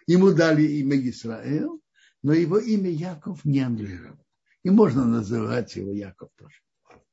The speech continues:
Комментаторы на пророк, на Хумаш, на пророки гов-, говорят, что когда пророки пишут два выражения Яков и Исраэл,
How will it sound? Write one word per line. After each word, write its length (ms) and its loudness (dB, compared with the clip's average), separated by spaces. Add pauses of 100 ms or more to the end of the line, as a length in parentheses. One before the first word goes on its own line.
(880)
Комментаторы 1080 0 (1300)
на 160 -8
пророк, 560 0
на 160 0
Хумаш, 580 -2
на 80 -10
пророки 600 -6
гов-, 380 -4 (800)
говорят, 680 -4 (240)
что 260 -12
когда 560 -4 (580)
пророки 840 -2 (520)
пишут 480 2
два 240 0
выражения 640 0
Яков 500 -6
и 120 -6
Исраэл, 600 -6